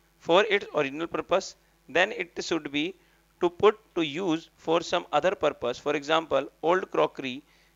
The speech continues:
can be used for growing plants। हाँ, जैसे भाई क्या मान लो बर्तन लिया हमने, अब बर्तन लिया, उसका यूज़ नहीं हो रहा, टूट गया या किनारा टूट गया। अब लोगों को अच्छा नहीं लगता कि भाई मेहमान के सामने वो किनारे में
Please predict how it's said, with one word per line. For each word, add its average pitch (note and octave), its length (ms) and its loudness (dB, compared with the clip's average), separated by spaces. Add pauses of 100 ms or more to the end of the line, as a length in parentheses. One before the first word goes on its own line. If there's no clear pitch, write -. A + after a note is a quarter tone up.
(140)
can E3 240 0
be D3+ 200 -8
used D#3 280 0
for C#3+ 220 -2 (380)
growing B2+ 300 0
plants। G#2+ 400 -4
हाँ, G#2 160 -4
जैसे C3+ 240 -4
भाई D#3 160 -4
क्या E3 180 -4
मान D3 180 -4
लो D#3 100 -2
बर्तन C3 300 -2
लिया F#2+ 220 -12
हमने, F#2 220 -20 (540)
अब C#3 140 -4
बर्तन E3 420 -2 (320)
लिया, E3 340 2
उसका - 260 -4
यूज़ C#3+ 300 -4
नहीं D#3 120 -8
हो D#3 60 -2
रहा, D#3 80 2 (100)
टूट D#3 220 -4
गया A#2+ 140 -2
या B2 80 0
किनारा D3+ 380 4
टूट B2 260 -8
गया। G#2 160 -10
अब A#2 160 -6
लोगों C#3 240 -2
को C#3+ 60 -10
अच्छा - 280 -8
नहीं F3+ 100 -6
लगता D#3+ 220 -6
कि D3+ 120 -10
भाई D#3+ 120 -6
मेहमान A#2 380 -2
के C#3 120 -8
सामने B2+ 280 -4
वो C3 80 -6
किनारे B2 360 -6
में B2 140 -10